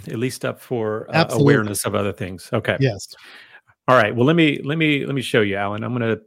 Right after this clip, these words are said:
Speaker 1: show it to you in, in action. And, and again, I'm, it's fairly new for me again.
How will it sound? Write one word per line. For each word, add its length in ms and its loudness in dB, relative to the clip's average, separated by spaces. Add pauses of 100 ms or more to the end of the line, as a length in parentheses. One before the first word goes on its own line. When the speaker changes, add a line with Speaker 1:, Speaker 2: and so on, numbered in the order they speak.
(100)
Speaker 1:
show 180 -4
it 120 -8
to 100 -6
you 120 0
in, 60 -2
in 140 -10
action. 560 -6
And, 640 -6
and 80 0
again, 400 4
I'm, 320 0 (340)
it's 200 -14
fairly 580 4
new 380 4
for 180 -2
me 320 0
again. 680 -2